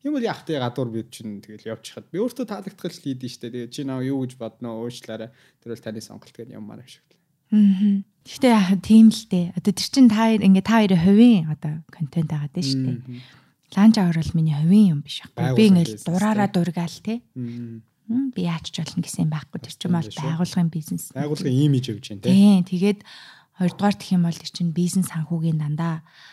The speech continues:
Speaker 2: одоо сий нэмэх албан тушаал гэж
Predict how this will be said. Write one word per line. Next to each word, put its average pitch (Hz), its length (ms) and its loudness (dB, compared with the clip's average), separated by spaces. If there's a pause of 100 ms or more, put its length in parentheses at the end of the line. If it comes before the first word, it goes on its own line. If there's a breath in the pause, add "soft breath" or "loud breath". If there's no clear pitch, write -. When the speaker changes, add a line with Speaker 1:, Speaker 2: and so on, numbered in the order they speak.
(180 soft breath)
Speaker 2:
одоо 151 400 -8 (320)
сий 190 240 4
нэмэх 160 380 2 (180)
албан 160 320 -6
тушаал 156 240 -12
гэж 156 160 -14